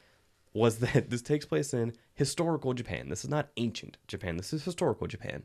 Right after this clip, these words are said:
sixteen hundreds. And Andrew Garf-, ev-, the whole thing, a lot of it is in English. And at one point, Andrew Garfield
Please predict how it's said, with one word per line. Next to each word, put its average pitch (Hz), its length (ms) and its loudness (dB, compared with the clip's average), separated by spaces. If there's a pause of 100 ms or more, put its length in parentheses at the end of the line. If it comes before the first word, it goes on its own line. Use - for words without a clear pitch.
sixteen 135 400 -2
hundreds. 95 440 0 (1200)
And 123 360 2 (140)
Andrew 147 240 2
Garf-, 127 280 2 (120)
ev-, 139 200 6
the 113 100 4
whole 139 180 4
thing, 131 460 2
a - 40 -14
lot 92 140 2
of 113 80 -4
it 131 80 0
is 147 80 -2
in 185 80 2
English. 123 460 0 (680)
And 120 100 2
at 104 80 2
one 127 160 4
point, 131 360 0
Andrew 113 260 -2
Garfield 101 680 2